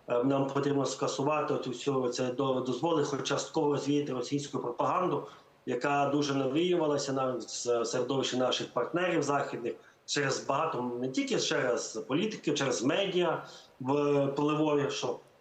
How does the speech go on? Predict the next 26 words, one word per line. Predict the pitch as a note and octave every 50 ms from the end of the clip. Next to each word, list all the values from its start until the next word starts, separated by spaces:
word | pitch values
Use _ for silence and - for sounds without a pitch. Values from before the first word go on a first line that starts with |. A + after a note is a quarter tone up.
| _ _ - - -
це | - - - C#3+
Україна | C#3+ C#3+ D3 E3+ F3 E3 D3+
не | D3 C#3+
хоче | C#3 - D3 D3+ D3 C#3
зараз | B2 C3+ C3 B2 B2 A#2 -
перемир'я, | - A#2+ A2+ A2+ B2+ D#3+ G3 G#3+ G3+ F#3+ F3+ E3+ D#3 - - - - - - - _ _ -
е, | C#3+ C3+ C3+ C3+ C3+ C3+
російські | - - - F3+ E3+ D3 - - - D3+
там | D3 - D3 D3 C#3 C#3 C3+ D3 D3
ідеї, | C#3 B2+ D3+ D#3 D#3+ D#3 D3 C#3
що | - - - C#3 B2+ - - - - - -
от, | C#3 C3+ C#3 C#3 C#3+
мовляв, | D3+ D3+ D3 D3 D#3 D3+ D3+ C#3+ C#3 C3+ C3+ C3+ C3
з-, | C3 - - - - - - - -
від | - E3 E3 -
того | - G3+ G3+ F#3+ - - - - -
не | D3+ D#3+ E3 E3 D#3+
меншого, | D3+ D3+ D3+ D#3 D#3 D#3+ F3 F#3 F#3 F#3 F3+ - D#3 D3
що | - D3
Зеленський | C#3 D3 D#3+ E3+ E3 D#3 D3+ - - D3
хапається | C#3+ - - - D3+ D3 C#3+ - D3 C#3
за | - D3
владу, | D#3+ G3+ B3+ C#4 C4 B3 G3+ F#3+
бо | G#3 G3
війна | G3+ G3 F#3+ F#3+ F#3 F#3
є, | F3+ E3+ D3 -